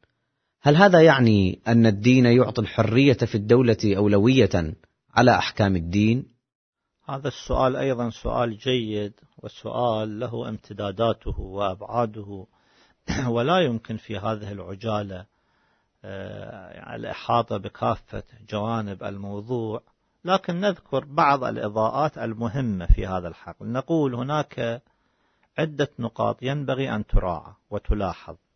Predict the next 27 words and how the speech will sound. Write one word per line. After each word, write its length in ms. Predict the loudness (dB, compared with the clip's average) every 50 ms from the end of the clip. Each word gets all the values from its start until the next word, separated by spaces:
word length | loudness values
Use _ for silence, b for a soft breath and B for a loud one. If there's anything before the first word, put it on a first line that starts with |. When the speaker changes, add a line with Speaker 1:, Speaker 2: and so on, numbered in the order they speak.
| _ _ _ _ _ _
Speaker 2:
في 140 | _ -6 -4
هذه 320 | -2 -2 -2 -4 -6 -10
القضية. 580 | -10 -12 _ -14 -14 -12 -12 -14 -14 -18 -20 _ _ _ _ _ _ _ _ _ _ _ _ _ _ _ _ _ _ _ _ _ _ _ _ _ _ -8
النقطة 440 | -8 -4 -4 -4 -6 -4 0 0 0
الأولى 380 | 0 0 -4 -4 -2 -2 0
هي 360 | 0 0 -2 -2 -4 -4 -4
أن 160 | -4 -8 -8 -8
الحرية 760 | -8 -10 _ -8 -8 -8 -6 -4 -2 -2 -2 0 0 0 0
هي 240 | 0 0 -2 -2 -4
قيمة 400 | -4 _ -2 -2 -2 0 0 0
من 160 | 0 0 -2
القيم، 520 | -4 -6 -8 _ -12 -12 -12 -12 -14 -18 _ _ _ _ _ _ _ _ _ _ _ _
وليست 500 | -6 -2 0 0 -2 -2 -4 -10 -12 -12 _ -8
قيمة 220 | -6 -4 -2 -2
مطلقة. 640 | -2 -2 -4 -4 _ -14 -14 -14 _ _ _ _ _ _ _ _ _ _ _ _ _ _ _
هناك 320 | -6 -4 -2 -2 -2 -2 -6
قيم 380 | -6 -4 -6 -4 -4 -4 -4 -4
أخرى 460 | -4 -4 -4 -4 -4 -4 -4 -4 -4
إلى 180 | -4 -4 -4 -4
جوار 420 | -4 -4 0 2 4 4 2 2
الحرية، 640 | 0 4 8 8 8 8 4 -10 -18 -18 -20 -20 _ _ _ _ _ _ _ _
مثل 260 | -8 -6 -4 -4 -6 -4
قيمة 280 | -6 -6 -4 -4 -6 -6
العدل، 420 | -8 -12 -12 -12 -14 -14 -14 _ _ _ _ _ _ _ _ _ _ _ _ _ _ _ _ _ _ _ _ _ _ _ _ _ _ _ _ _ _ _
مثل 240 | -14 -6 -4 -6 -6
قيمة 340 | -4 _ -8 -6 -6 -6 -6 -8
الشورى، 640 | -10 -10 -12 -12 -10 -8 -8 -8 -8 -10 -12 -16